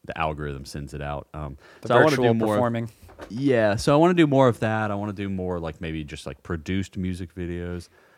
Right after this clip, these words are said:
Speaker 1: um, and then, then probably start to really get serious about putting a, putting a band together next year and, and playing these songs. I've got this, hu-,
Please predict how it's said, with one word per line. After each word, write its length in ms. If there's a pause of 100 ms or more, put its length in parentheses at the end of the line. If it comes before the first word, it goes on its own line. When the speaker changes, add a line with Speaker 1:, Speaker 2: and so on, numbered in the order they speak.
(180)
Speaker 1:
um, 460 (400)
and 140
then, 280
then 400 (240)
probably 400
start 260
to 100
really 260
get 180
serious 320
about 220
putting 240
a, 120 (220)
putting 240
a 40
band 340
together 440 (460)
next 320
year 220
and, 240
and 240 (380)
playing 440
these 160
songs. 300
I've 120
got 280 (560)
this, 180
hu-, 260